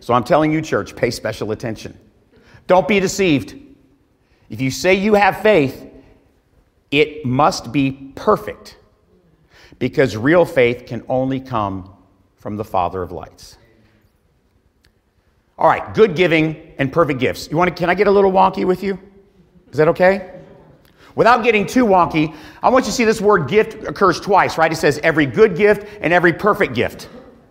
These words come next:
But they're two very different words.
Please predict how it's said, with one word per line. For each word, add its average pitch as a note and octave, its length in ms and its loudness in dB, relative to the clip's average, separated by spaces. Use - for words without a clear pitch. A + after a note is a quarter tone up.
But E3 100 0
they're D#3+ 160 4
two D#3+ 300 -6
very A2 520 -2
different - 360 -12
words. - 440 -18